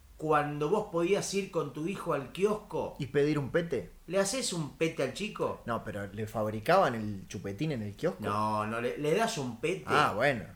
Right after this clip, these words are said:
Speaker 2: Pues si le
Speaker 1: El
Speaker 2: haces un pete, podría ser que se lo fabricaran con, con azúcar impalpable,
Speaker 1: Yo llevaba
Speaker 2: con
Speaker 1: a mi hijo
Speaker 2: Sí.
Speaker 1: y le decía al kiosquero, "¿Cómo le va, don Cosme? ¿Le da un pete a mi nene?".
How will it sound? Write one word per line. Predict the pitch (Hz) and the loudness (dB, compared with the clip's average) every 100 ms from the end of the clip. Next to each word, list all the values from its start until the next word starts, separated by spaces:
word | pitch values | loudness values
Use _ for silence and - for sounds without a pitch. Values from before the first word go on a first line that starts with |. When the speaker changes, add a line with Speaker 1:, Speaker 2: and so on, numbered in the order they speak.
| - | -16
Speaker 2:
Pues | 101 | -10
si | - | 2
le | 165 | 2
Speaker 1:
El | |
Speaker 2:
haces | 185 147 - | 4 2 2
un | 151 135 | 0 2
pete, | 165 160 175 185 | 2 4 2 0
podría | - 110 113 | 0 -2 0
ser | 139 | 0
que | 156 | 0
se | 113 | -2
lo | 110 | -2
fabricaran | 113 113 117 143 180 123 | 0 0 2 4 4 4
con, | 113 110 - - - | -2 -6 -8 -20 -10
con | 117 131 | -4 -2
azúcar | 123 - 156 151 147 131 | -4 2 2 4 4 4
impalpable, | 131 127 143 147 143 143 135 135 131 131 | 2 2 4 4 4 4 6 6 6 4
Speaker 1:
Yo | 190 | 4
llevaba | 175 165 | 6 4
Speaker 2:
con | 143 | 4
Speaker 1:
a | |
mi | 139 | 2
hijo | 190 - 156 98 80 - - | 0 -2 -2 -4 -6 -16 -16
Speaker 2:
Sí. | - 120 101 - - - - - - - | -8 -8 -8 -12 -20 -20 -20 -20 -16 -8
Speaker 1:
y | 143 | -4
le | 127 | -2
decía | 120 165 156 | -2 -2 -2
al | 107 | -2
kiosquero, | 104 95 95 82 69 - | -4 -6 -8 -10 -12 -6
"¿Cómo | 190 196 | -2 2
le | 190 | 4
va, | 208 226 | 6 6
don | 175 160 - | 6 4 2
Cosme? | 208 190 160 131 98 - - - - - - - _ - - - - - - | 2 2 0 -4 -6 -12 -20 -20 -20 -20 -20 -20 _ -20 -20 -20 -20 -20 -6
¿Le | 151 190 | 0 4
da | 247 | 6
un | 190 147 | 4 0
pete | 175 190 165 | -2 0 0
a | 131 | -2
mi | 123 | -2
nene?". | 139 190 180 113 | -2 -2 -2 -4